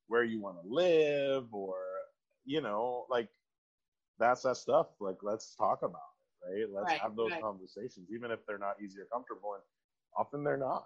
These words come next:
Speaker 1: right?
Speaker 2: Right.
Speaker 1: But that's okay. That's not a reason not to have them. Um, that's a reason to be with the emotions, to acknowledge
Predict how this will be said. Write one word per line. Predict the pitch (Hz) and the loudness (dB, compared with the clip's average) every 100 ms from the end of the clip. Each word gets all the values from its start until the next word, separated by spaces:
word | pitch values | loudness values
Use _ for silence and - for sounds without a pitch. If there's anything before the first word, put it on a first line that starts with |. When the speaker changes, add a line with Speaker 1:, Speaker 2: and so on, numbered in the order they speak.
| - _ - | -12 _ -6
Speaker 1:
right? | - 95 | -2 2
Speaker 2:
Right. | 180 170 | 2 2
Speaker 1:
But | - - | 0 4
that's | 131 143 | 6 6
okay. | 165 - 143 151 | 4 4 6 8
That's | 104 104 - | 6 2 2
not | 120 110 | 4 4
a | 104 | 4
reason | 107 101 104 98 _ _ _ _ | 2 -2 -4 -10 _ _ _ _
not | 101 104 - | 4 4 4
to | 101 | 0
have | 110 123 95 | 6 6 4
them. | 90 85 85 - _ - | -4 -4 -12 -18 _ 2
Um, | 101 95 95 95 _ _ - | 4 4 -2 -8 _ _ 4
that's | 120 127 | 4 6
a | 117 | 8
reason | 117 113 113 107 113 | 8 6 2 -2 4
to | 107 101 98 98 92 _ _ _ _ _ _ - 92 | 6 6 6 4 2 _ _ _ _ _ _ -14 2
be | 120 135 | 6 10
with | 127 107 | 8 8
the | 110 | 6
emotions, | 107 98 95 - 98 101 - | 6 6 4 4 -4 -4 -2
to | 107 101 | 2 4
acknowledge | 98 92 107 107 131 113 101 95 | 4 0 4 8 8 8 6 2